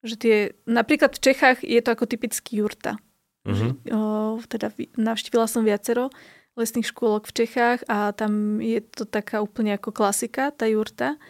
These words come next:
Speaker 1: A na Slovensku to tak pomaly prichádza, tie
Speaker 2: Mhm.
Speaker 1: jurty, ale, ale je to taký, taký celkom používaný spôsob.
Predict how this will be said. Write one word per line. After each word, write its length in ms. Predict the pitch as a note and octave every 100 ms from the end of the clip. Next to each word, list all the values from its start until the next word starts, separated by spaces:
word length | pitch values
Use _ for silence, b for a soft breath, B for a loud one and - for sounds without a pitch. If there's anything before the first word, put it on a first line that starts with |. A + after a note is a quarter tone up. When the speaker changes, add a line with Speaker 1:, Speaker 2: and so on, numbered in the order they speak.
| b b b _ -
Speaker 1:
A 140 | G#3+ G#3 G#3 G#3 G#3 F4 - -
na 180 | A3+ G#3
Slovensku 420 | - G#3+ G#3+ -
to 140 | G#3+
tak 80 | G#3
pomaly 400 | - G#3+ G#3 C4
prichádza, 600 | - - - A3+ G#3+ C#4 D4+
tie 260 | A3+ A3
Speaker 2:
Mhm. 80 | -
Speaker 1:
jurty, 420 | G#3 G#3+ B2 B3 B3
ale, 360 | G#3 G#3 G#3+ G#3 -
ale 200 | - G#3 G3+
je 80 | G3+
to 100 | -
taký, 360 | - G3 - G#3+ G#3+ A#3 _
taký 280 | A#3+ A3+ -
celkom 520 | - A3 - A3 A3+ B B B
používaný 680 | B3 A#3+ A3 G#3+ G#3+ G3+ G#3 - _ - _
spôsob. 680 | _ _ A3 G#3 - A3+